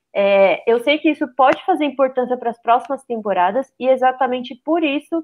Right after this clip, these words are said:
que eu fico um pouco, é, não é com o pé atrás, mas, meu, podia ter me incluído mais?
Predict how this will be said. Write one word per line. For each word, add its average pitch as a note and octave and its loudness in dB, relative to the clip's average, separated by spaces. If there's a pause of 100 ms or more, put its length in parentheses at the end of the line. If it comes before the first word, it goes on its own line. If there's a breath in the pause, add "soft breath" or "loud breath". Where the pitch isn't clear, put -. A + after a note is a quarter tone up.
que D4+ -2 (520 soft breath)
eu B3+ 2
fico C#4+ -2
um C4+ -4
pouco, C#4 6
é, G#3+ 4
não A#3+ -2
é C4+ 4
com C#4+ -2
o C#4+ -6
pé C#4 4
atrás, A3 2
mas, A3 -2 (580)
meu, C#4+ 4 (120)
podia C4 -2
ter F4+ -2
me C4+ -2
incluído A#3 -4
mais? G3+ 0